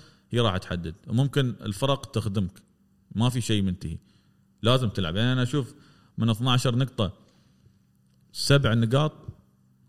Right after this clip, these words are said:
ممكن، بس هي صعبة. يعني سبع نقاط مع النقطة اللي موجودة ثمان نقاط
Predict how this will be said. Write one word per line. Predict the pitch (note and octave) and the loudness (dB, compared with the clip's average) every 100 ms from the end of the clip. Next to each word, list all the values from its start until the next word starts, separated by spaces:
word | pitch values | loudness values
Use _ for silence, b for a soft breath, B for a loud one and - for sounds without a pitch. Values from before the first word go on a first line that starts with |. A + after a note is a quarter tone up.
| _ _ _ _ - | _ _ _ _ -6
ممكن، | F3 D#3 - G#2+ | -2 0 0 0
بس | D3 - - | 0 2 4
هي | G3+ | 4
صعبة. | - G#3 F#2+ D#2+ | 6 2 2 -2
يعني | F#2+ C#3 - - - - | -2 -2 -2 -10 -16 -16
سبع | - E3 D3 | -2 0 2
نقاط | D3+ D3+ D#3 - - - - | 0 0 -2 -2 -12 -20 -8
مع | - A#2 | -2 2
النقطة | D3 D3 - | 2 0 -2
اللي | C#3 C3+ | 0 0
موجودة | C3 C3+ D3 D3 | 0 0 2 2
ثمان | B2+ C#3 C3+ C3 | 2 2 2 2
نقاط | C3 C#3 | 0 0